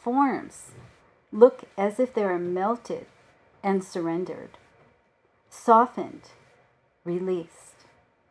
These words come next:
Everything looks luminous, beautiful, and in some complete harmony. She recognizes that essence has now manifested in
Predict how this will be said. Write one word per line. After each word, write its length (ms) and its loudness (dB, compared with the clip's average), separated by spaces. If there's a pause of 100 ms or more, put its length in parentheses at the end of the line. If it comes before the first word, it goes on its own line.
(520)
Everything 720 -6
looks 540 -10 (180)
luminous, 720 -4 (960)
beautiful, 800 -4 (680)
and 160 4
in 160 -2
some 500 0
complete 640 -4 (200)
harmony. 520 -4 (1900)
She 200 2
recognizes 1000 2 (240)
that 300 6
essence 600 0 (160)
has 280 0
now 260 2
manifested 920 -2 (680)
in 180 -2